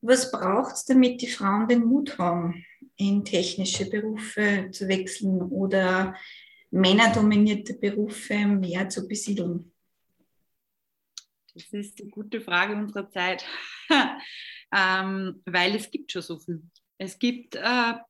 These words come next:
Speaker 2: es gibt Girls Days, es gibt Technikrallies, es gibt Schnuppertage, es gibt Berufsinfo, es gibt seitens des A M S, wenn er,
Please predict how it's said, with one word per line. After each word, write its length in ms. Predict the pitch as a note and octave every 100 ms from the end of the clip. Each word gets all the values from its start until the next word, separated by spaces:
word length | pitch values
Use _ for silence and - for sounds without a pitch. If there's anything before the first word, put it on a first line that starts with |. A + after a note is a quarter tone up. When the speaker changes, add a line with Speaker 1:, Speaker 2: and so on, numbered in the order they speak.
| _ -
Speaker 2:
es 160 | A3 -
gibt 220 | C#4+ -
Girls 420 | D#3 E3 E3+ _
Days, 400 | F3 F3 F#3 F3+
es 220 | - -
gibt 400 | - B3 - _
Technikrallies, 840 | F#3+ F3+ G#3 G3+ E3+ E3+ F#3 G3 F#3+
es 160 | -
gibt 200 | - C#4
Schnuppertage, 840 | - G3 - - - E3+ F3 F3+ F#3+
es 220 | G3 G#3
gibt 180 | - -
Berufsinfo, 1000 | C4 B3 A#3 - - G3 G3 - F3+ F3+
es 180 | F#3 -
gibt 240 | G3+ - _ - - -
seitens 380 | - G3 G3 G3
des 180 | G#3 G#3
A 140 | -
M 120 | F#3+ F#3+
S, 380 | F3 A3 - -
wenn 240 | F3+ G3 G3+
er, 180 | F#3+